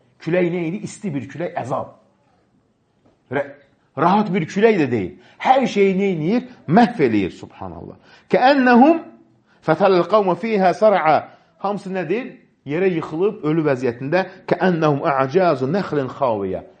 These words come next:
Qurumuş xurma kötüyü kimi,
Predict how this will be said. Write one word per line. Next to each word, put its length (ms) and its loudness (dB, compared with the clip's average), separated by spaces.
Qurumuş 600 0
xurma 420 -4
kötüyü 440 -6
kimi, 260 -14